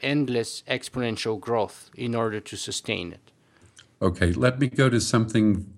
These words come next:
Speaker 2: very fundamental that Karl Marx said. I'm gonna paraphrase. He basically asked this question, I'll put my own words to it.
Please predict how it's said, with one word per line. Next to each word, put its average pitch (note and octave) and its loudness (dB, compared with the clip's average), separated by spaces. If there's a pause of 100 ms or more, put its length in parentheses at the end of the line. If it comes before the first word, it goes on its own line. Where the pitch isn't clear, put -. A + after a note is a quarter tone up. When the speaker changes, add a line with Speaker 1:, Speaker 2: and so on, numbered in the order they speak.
(100)
Speaker 2:
very G#2+ 4
fundamental G2+ 2
that E2+ 0
Karl F2+ 2
Marx E2 0
said. C#2 -4 (880)
I'm F#2 4
gonna F#2 6
paraphrase. E2+ 2
He G2 2
basically G2+ 2
asked F2 4
this E2+ 0
question, D#2 2
I'll D2+ 0
put F2+ 0
my D#2+ 4
own D#2 4
words D#2 2
to D2+ -2
it. C#2+ -6